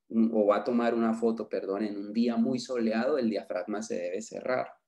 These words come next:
¿Y por qué se debe cerrar? Para que entre menos luz. Cuando estamos en oscuridad, los diafragmas se deben abrir para que entre más luz a la cámara.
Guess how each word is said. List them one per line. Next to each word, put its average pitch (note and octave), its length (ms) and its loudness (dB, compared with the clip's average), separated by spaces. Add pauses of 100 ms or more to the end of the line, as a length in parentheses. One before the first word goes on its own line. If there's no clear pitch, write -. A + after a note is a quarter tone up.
(960)
¿Y A#2 140 0
por B2+ 200 2
qué A#2+ 140 -2
se B2 120 -2
debe B2+ 260 4
cerrar? A#2+ 420 -2
Para G#2 220 -4
que F#2+ 160 -4
entre F#2 260 -6
menos F#2 380 -6
luz. - 480 -4 (1200)
Cuando G#2+ 420 4
estamos A2 400 0
en B2+ 120 0
oscuridad, C3+ 640 0
los B2+ 140 0
diafragmas G2+ 560 -4
se G2 140 -2
deben F2+ 240 -4
abrir D3+ 600 0 (300)
para G2 260 -2
que F#2+ 200 -6
entre G2 320 -6
más G#2+ 280 -4
luz D3 380 2
a A2+ 80 -4
la F#2 160 -6
cámara. - 480 -2